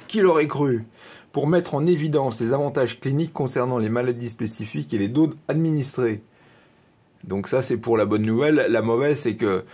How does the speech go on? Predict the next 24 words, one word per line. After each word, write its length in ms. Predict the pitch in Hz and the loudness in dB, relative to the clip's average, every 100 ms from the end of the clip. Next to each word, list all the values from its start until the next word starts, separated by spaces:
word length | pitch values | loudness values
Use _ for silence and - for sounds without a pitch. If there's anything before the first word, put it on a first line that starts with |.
| - - - - | -20 -20 -18 -6
euh, 120 | 104 | -4
comme 220 | - 135 | -2 -2
c'est 140 | 131 143 | 0 -2
un 120 | 139 | -2
truc, 320 | 139 156 143 | 2 2 4
euh, 380 | 117 98 95 87 92 | 2 4 2 0 -2
un 140 | 117 | -4
complément 580 | 113 143 143 139 139 131 | -2 -2 0 0 0 2
relativement 580 | 123 123 120 123 117 110 | 4 4 2 0 -2 0
nouveau, 540 | 110 110 131 156 131 | 0 0 2 2 2
euh, 100 | 87 - - - - | -2 -8 -20 -20 -10
j'imagine 520 | 104 131 120 135 147 | -6 -2 0 0 -4
que 100 | 147 | 0
quatre-vingt-dix-neuf 960 | 110 120 123 120 120 120 123 120 123 113 | 0 0 0 0 0 0 0 0 0 -2
pour 220 | 139 110 | -4 -4
cent 160 | 127 117 | -4 -2
des 180 | 104 117 | 0 0
études 280 | 113 147 | -2 -6
sont 180 | - 117 | -4 -6
financées 520 | 107 117 113 110 127 | -4 -2 -2 -2 -2
par 200 | 127 113 | -2 -2
des 120 | 107 95 | 0 -2
vendeurs 480 | 95 101 107 110 | -2 0 0 0
de 160 | 92 | -2